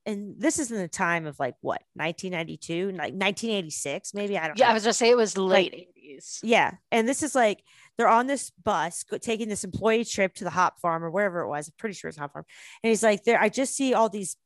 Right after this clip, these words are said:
Speaker 1: mass-produced fizzy light lagers dominating the market,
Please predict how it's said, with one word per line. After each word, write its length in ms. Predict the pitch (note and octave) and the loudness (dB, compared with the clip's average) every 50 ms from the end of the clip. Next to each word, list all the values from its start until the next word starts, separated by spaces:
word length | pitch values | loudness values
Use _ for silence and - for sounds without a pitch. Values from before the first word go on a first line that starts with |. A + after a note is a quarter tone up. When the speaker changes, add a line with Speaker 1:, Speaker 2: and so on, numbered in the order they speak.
| _ - | _ -12
Speaker 1:
mass-produced 960 | F#3+ G3+ G#3+ G#3+ G#3+ G#3+ G#3+ A#3+ - - - B3 F#3+ - G#3 G#3 G3 - - | -6 -6 -4 -2 0 0 0 0 -2 -6 -12 -12 -8 -6 -6 -6 -8 -10 -8
fizzy 340 | - - G#3+ E3+ F#3 A3+ A3 | -2 -2 -2 0 0 -2 -2
light 220 | F#3 G3 F#3+ F3 | 0 0 0 0
lagers 520 | C3 G3 G3 A#3+ C#4 A#3 G3+ F3+ F3 D#3+ - | 0 2 2 2 2 2 2 -2 -2 -2 -2
dominating 600 | - E3+ D#3+ F3+ G3+ G#3 G3+ G3 F3+ F3+ F#3+ F3 | -2 -2 -2 -2 -4 -4 -6 -6 -6 -6 -6 -8
the 80 | D#3+ | -6
market, 480 | E3 F3 G3 B3 - - F3 D#3 D#3 | -2 0 0 0 0 0 -4 -6 -6